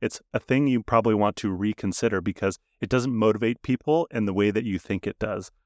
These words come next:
A lot of people think, "Well, I want them to work really hard, and if I praise them too often or too easy, then they won't want to work hard." That's mostly not how people's brains operate.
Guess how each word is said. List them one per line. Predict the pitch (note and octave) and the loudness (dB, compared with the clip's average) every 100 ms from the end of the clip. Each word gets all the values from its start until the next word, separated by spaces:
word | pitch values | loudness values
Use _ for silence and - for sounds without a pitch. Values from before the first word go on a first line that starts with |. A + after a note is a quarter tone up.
| - | 0
A | |
lot | A2+ G#2 | 2 4
of | |
people | A2 G#2+ G#2+ | 2 0 0
think, | G#2+ F#2+ | -2 0
"Well, | A2 G2+ F#2+ _ _ _ | 2 2 0 _ _ _
I | B2 | 2
want | C3+ B2+ A#2+ | 4 4 2
them | A#2+ A2+ A#2 A2+ | 0 2 0 -2
to | G#2 F#2+ | 0 0
work | G#2+ A2+ - | 0 0 0
really | A#2 A#2 | 0 0
hard, | G2+ A#2 A2 A2 | 2 4 6 4
and | G2+ | 0
if | F#2 | -2
I | F#2 | -4
praise | - A#2 A2+ | 2 2 2
them | A#2 G#2 | 0 0
too | B2 | 2
often | A2 G#2+ A#2 | 2 2 0
or | A2 | -2
too | - | 0
easy, | A#2 A2 A2 | 0 0 0
then | G#2 F#2 | 0 0
they | F#2+ | 0
won't | G#2 A2+ | 0 0
want | G#2+ | 0
to | G2+ | 0
work | G2+ A2 - | 2 0 0
hard." | G2 F#2+ - _ _ | -8 -8 -14 _ _
That's | - - | 0 2
mostly | C3+ - B2+ | 0 2 2
not | A2 G#2 | 0 -2
how | A2+ | -2
people's | - G#2+ G#2 | -2 -4 -4
brains | G2+ G2 G2 - | -2 -2 -4 -2
operate. | A2+ - F#2+ - | -2 -2 -6 -8